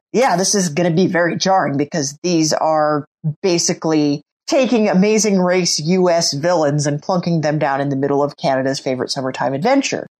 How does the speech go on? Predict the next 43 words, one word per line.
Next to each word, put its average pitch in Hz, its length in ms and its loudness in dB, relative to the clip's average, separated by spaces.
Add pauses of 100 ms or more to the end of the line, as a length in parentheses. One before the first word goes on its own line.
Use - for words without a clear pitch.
And 180 200 2 (240)
I 165 240 0
can 180 200 -2
see 202 260 -2
where 160 320 2
people 165 540 -2
are 135 280 2
a - 100 0
little 139 320 0
upset - 500 -2
by 139 180 -2
their 135 220 -2
continued 143 480 -8
presence. 185 340 -2
But, - 200 -2
you 294 60 0
know, 254 140 2
they're 339 140 0
here. - 360 0 (120)
It's 170 180 -4
not 190 240 0
maybe 165 300 2
tonally 226 720 0
what 190 200 0
we're 175 160 2
expecting 180 600 -4
out 160 140 0
of 160 120 -4
the 151 80 -6
show, 143 500 0 (220)
but 160 260 0
I 151 140 0
also 160 460 0
think 156 560 -4 (280)
they're 156 300 0
playing 180 420 -2
a 165 80 0
role 143 500 0
that 139 500 -2 (140)
makes 185 260 0
the 208 100 -2
show 185 260 0
watchable. 143 580 -2